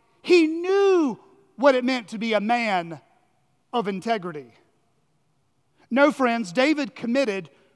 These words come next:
premeditated, intentional, scheming, callous, cold-hearted murder because of his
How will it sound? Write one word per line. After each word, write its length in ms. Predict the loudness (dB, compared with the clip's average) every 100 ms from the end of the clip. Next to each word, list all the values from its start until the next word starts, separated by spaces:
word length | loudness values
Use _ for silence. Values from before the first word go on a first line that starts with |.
| _ -12
premeditated, 1080 | -2 2 2 2 0 0 -2 -4 -6 -14 -20 _ _ _ _ _ _ _ _ _ _ _ _
intentional, 880 | -2 -2 0 -2 -2 -4 -6 -8 -18 _ _ _ _ _ _
scheming, 920 | -16 -14 -8 2 4 4 2 -4 -10 -20 -12
callous, 680 | 0 4 6 4 0 -4 -14 _ -10
cold-hearted 800 | 0 2 2 4 2 2 -2 -10 -10
murder 640 | -6 -2 -2 -4 -10 -16 _ _ _ _ _ _ _ _ _ _ _ _ _ _ _ _ _ -6
because 1120 | -2 -2 -2 2 4 4 2 -4 -14 -14 -16 -20 _ _ _ _
of 180 | 0 0
his 240 | -2 -8